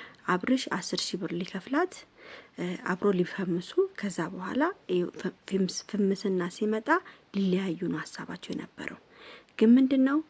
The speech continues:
ይሄ ነገር? በ-፣ ልጅቷን ሲያናግራት አብርሽ ምን ነበር የሚላት? እኔ፣ እ፣ ሁሉ ነገር ካለቀ በኋላ፣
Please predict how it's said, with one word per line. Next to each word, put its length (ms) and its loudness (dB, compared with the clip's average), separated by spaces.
ይሄ 200 -4
ነገር? 340 0
በ-፣ 200 -2
ልጅቷን 500 -2
ሲያናግራት 680 -4
አብርሽ 340 -2
ምን 180 0
ነበር 300 -4
የሚላት? 400 0
እኔ፣ 160 4
እ፣ 80 0
ሁሉ 280 4
ነገር 260 2
ካለቀ 520 0
በኋላ፣ 340 -2